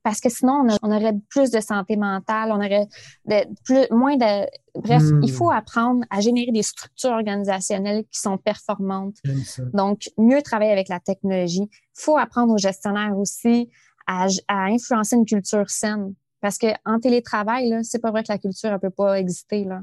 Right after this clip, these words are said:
Speaker 1: Ça existe, mais il faut avoir les outils pour. Mais comment est-ce qu'on fait ? Il faut aussi savoir comment générer cet esprit-là, le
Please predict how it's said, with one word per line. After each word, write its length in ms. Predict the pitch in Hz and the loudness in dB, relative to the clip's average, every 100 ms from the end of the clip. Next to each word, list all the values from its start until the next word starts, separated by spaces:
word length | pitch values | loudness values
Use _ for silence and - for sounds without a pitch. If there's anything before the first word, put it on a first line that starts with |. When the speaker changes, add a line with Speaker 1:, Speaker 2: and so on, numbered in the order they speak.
| 190 | -8
Speaker 1:
Ça 160 | 202 | -2
existe, 500 | 196 196 196 202 - | -2 0 0 -2 -2
mais 140 | 202 180 - | -4 -4 -6
il 60 | - | -14
faut 200 | - 240 233 | -2 -2 -2
avoir 260 | - 196 208 | -6 -2 2
les 220 | 208 196 | 2 0
outils 200 | 202 - | -2 -8
pour. 180 | - 226 | -4 -2
Mais 100 | 202 | -2
comment 240 | 208 247 262 | -4 -4 -4
est-ce 140 | 247 | -6
qu'on 220 | 214 196 | -6 -8
fait ? 240 | - 240 233 _ - _ - | -8 -10 -10 _ -20 _ -8
Il 80 | 214 | -4
faut 160 | - | 0
aussi 400 | 277 226 - 277 _ | 2 2 -2 -8 _
savoir 380 | - 220 208 240 | -4 -2 0 -2
comment 260 | 233 208 196 | -2 -2 0
générer 540 | 202 247 240 214 240 | 2 2 2 2 2
cet 200 | 262 220 - | 0 -4 -4
esprit-là, 420 | 196 - - 233 240 | -4 -6 -2 0 2
le 140 | 202 | 0